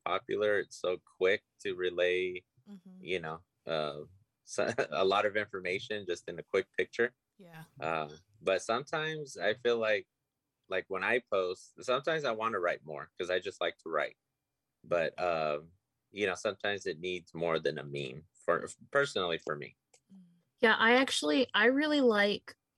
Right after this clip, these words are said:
Speaker 3: long posts that are about people's lives. So
Speaker 2: Mm-hmm.
Speaker 3: someone who, like, describes what their day is like or has, like, a blog, um, type thing, account on Instagram. I like those a lot. Um, but if it's, like,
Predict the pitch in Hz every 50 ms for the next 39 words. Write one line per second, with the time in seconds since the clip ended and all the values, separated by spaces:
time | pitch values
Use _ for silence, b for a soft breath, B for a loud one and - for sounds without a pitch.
0 | _ - 214 208 196 185 190 202 196 202 208 202 202 - - 202 196 185 180 175
1 | 180 175 165 - - 196 185 - 175 165 170 165 156 147 139 139 147 156 165 185
2 | 208 - - - - - 202 190 185 - 190 - - 202 190 190 190 190 190 196
3 | 196 185 175 170 - - 190 - - - 175 165 170 180 - - 185 - - 170
4 | 170 170 170 156 160 156 156 156 - 156 156 156 156 143 - - B B B B
5 | B B B _ 190 185 180 190 180 175 175 - 185 175 - 180 165 156 - _
6 | _ _ - 180 170 165 165 165 165 165 165 170 - - - - _ 170 165 160
7 | 156 151 156 156 165 - - - _ _ _ - - - 175 - - - _ _
8 | _ _ - - - 170 165 156 - - - 165 180 - 175 170 165 165 160 143
9 | 156 165 - - 165 170 156 156 156 - - 165 170 170 170 185 - - 160 156
10 | 160 156 165 143 147 156 151 151 151 151 - - B B B B B B B _
11 | _ 180 175 175 160 156 180 - 175 180 180 - 214 214 - - - 226 202 185
12 | 175 - -